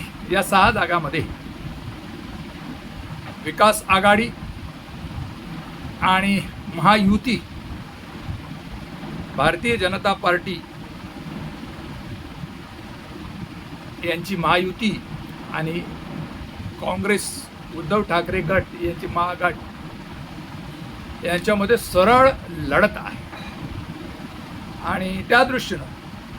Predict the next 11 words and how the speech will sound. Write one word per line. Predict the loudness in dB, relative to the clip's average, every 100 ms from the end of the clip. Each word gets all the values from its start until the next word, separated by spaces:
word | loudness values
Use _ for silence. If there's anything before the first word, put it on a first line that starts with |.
| -12 -12 -10 -4
तर | -2 -2
उत्तर | 0 8 8
मध्य | 8 6 8 8
मुंबई | 8 6 4 0
आहे | -4 -8 -12 -12 -12 -10 -4
आणि | 2 8
या | 8 8 2
उत्तर | 4 8 8
मध्य | 8 6
मुंबईमध्ये | 4 4 0 0 2 4 4 0 -14 -14 -12 -10 -10 -10 -10 -10 -10 -10 -12 -10 -8 2
विकास | 4 8 8 6